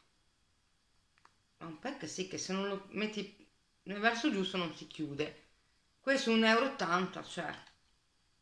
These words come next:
vi dico, non ho speso neanche sette euro per tutte e due, per fondotinta, che poi lo uso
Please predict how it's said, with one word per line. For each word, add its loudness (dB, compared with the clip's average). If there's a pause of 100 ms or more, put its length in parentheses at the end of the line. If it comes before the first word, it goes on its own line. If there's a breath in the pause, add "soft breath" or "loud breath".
(300)
vi -6
dico, 2
non 4
ho 2
speso 2
neanche 4
sette 2
euro 4
per 0
tutte -4
e 0
due, -4
per -2 (180)
fondotinta, 4
che -2
poi 4
lo 0
uso -6